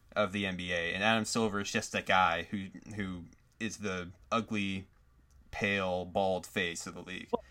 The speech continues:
Speaker 1: uh,
Speaker 2: okay,
Speaker 1: from the
Speaker 2: but let's,
Speaker 1: commissioner chair.
Speaker 2: let's say, though, the N B A, if, if you were going to model, say you're starting,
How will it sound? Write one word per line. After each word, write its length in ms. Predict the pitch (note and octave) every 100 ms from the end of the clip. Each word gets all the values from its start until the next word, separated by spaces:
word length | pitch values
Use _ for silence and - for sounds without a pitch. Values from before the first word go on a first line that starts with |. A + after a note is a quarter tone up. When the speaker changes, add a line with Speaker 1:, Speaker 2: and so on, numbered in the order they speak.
| - - -
Speaker 1:
uh, 180 | F#3+
Speaker 2:
okay, 120 | F3 F3+
Speaker 1:
from 80 |
the 40 | C#3+
Speaker 2:
but 120 | F3+
let's, 180 | A#3+ D4
Speaker 1:
commissioner 240 | - -
chair. 120 | - - G#3
Speaker 2:
let's 240 | A#3 -
say, 180 | A#3 G3
though, 240 | D#3 C#3
the 180 | B2+ -
N 140 | G3
B 180 | A#3+ G#3
A, 320 | F3+ F#3+ G#3 - - - _ _ -
if, 160 | F3 -
if 200 | - D3
you 120 | F3 A3+
were 120 | B3
going 240 | A3 G#3
to 100 | E3+
model, 640 | C#3 B2+ C3 C3 B2+ A#2 C3
say 200 | - G3+
you're 140 | G#3+
starting, 680 | F#3 - C3+ B2+ B2 A#2